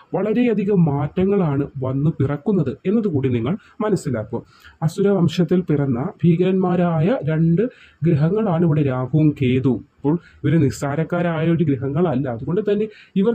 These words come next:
നിസ്സാരന്മാരല്ലാത്ത സ്ഥിതിക്ക് നമ്മളിലേക്ക് എത്തിക്കുന്ന ഭാഗ്യങ്ങൾ വളരെ വലുതായിരിക്കും. എന്നാൽ ഇവർ പ്രതികൂലമാകയാൽ നമ്മളിലേക്ക് എത്തുന്ന പ്രശ്നങ്ങൾ,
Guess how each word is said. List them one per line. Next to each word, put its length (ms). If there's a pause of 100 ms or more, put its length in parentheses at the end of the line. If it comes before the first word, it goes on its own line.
നിസ്സാരന്മാരല്ലാത്ത 880 (100)
സ്ഥിതിക്ക് 380
നമ്മളിലേക്ക് 420
എത്തിക്കുന്ന 340 (140)
ഭാഗ്യങ്ങൾ 580
വളരെ 360
വലുതായിരിക്കും. 580 (320)
എന്നാൽ 240
ഇവർ 120 (100)
പ്രതികൂലമാകയാൽ 1160
നമ്മളിലേക്ക് 500
എത്തുന്ന 380
പ്രശ്നങ്ങൾ, 480